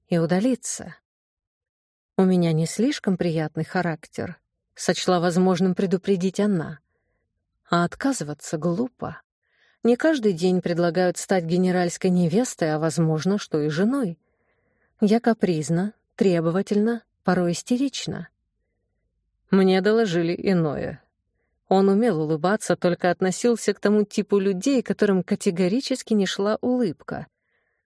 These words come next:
Вы трудолюбивы, серьёзны и вежливы со всеми, невзирая на чины и личные отношения. Надо же, слышать такое о себе было, пожалуй, приятно. Вас недолюбливают,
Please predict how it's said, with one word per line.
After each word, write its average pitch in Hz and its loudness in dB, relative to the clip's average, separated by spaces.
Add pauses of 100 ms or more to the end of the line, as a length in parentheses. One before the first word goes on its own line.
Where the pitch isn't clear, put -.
(100)
Вы 175 2
трудолюбивы, 165 0 (140)
серьёзны 165 0 (300)
и 190 4
вежливы 233 4
со 190 2
всеми, 233 2
невзирая 175 4
на 160 0
чины 185 2
и 190 -2
личные 202 2
отношения. - -4 (800)
Надо 180 2
же, 160 -6 (400)
слышать 240 0
такое 220 2
о - -4
себе 175 -2
было, 175 0
пожалуй, 165 -2
приятно. 160 -6 (1120)
Вас 180 2
недолюбливают, 196 0